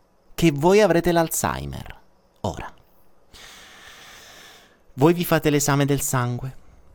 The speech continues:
e l'esame del sangue vi dice: "Guarda, tu fra trenta anni avrai l'Alzheimer, dobbiamo correre ai ripari".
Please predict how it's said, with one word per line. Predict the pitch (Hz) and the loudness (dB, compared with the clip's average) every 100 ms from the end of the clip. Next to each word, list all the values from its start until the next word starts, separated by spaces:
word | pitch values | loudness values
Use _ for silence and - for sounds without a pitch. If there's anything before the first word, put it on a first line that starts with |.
| _ _ _ _ _ - | _ _ _ _ _ -4
e | |
l'esame | 120 117 147 151 | -2 2 2 2
del | 180 | 0
sangue | - 196 196 | 0 0 2
vi | 175 | 0
dice: | 147 135 147 - | -2 0 0 0
"Guarda, | 160 165 160 165 - - | 0 0 2 -2 -2 -4
tu | 202 | -2
fra | 190 185 | 0 0
trenta | - 185 180 | 0 -2 -2
anni | 185 185 | 0 0
avrai | 170 160 | 0 2
l'Alzheimer, | 160 151 143 123 120 127 - | 0 0 0 0 2 -2 -4
dobbiamo | 139 131 156 160 170 175 | -4 0 2 2 2 2
correre | - 185 180 165 | 2 2 2 2
ai | 156 | 2
ripari". | 156 151 135 131 127 | 2 2 2 2 0